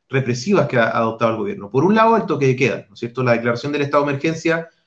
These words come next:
eh, de, perdón, de, de, de catástrofe permitió, eh, el toque de queda. Un toque de queda que no se justifica en lo absoluto porque,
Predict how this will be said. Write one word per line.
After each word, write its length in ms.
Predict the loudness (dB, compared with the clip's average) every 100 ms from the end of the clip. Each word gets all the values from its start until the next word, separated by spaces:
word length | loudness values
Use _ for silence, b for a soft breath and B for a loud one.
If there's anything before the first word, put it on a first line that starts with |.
| b
eh, 220 | -2 0 0
de, 260 | -2 -6
perdón, 280 | -6 -2 0
de, 220 | 0 -2
de, 240 | -4 -6 -4
de 120 | -4
catástrofe 540 | 0 0 2 0 0
permitió, 640 | 0 2 0 2 0 0 b b b -4
eh, 220 | -2 -2
el 120 | -2
toque 220 | 0 2
de 80 | 2
queda. 280 | 4 2 0
Un 120 | -4 -2
toque 180 | 0
de 60 | 2
queda 160 | 2 2
que 80 |
no 80 | 0
se 120 | 0
justifica 440 | -4 -4 -6 -2 0
en 60 |
lo 80 | 0
absoluto 400 | -2 -2 -2 0
porque, 560 | 0 0 0 0 -2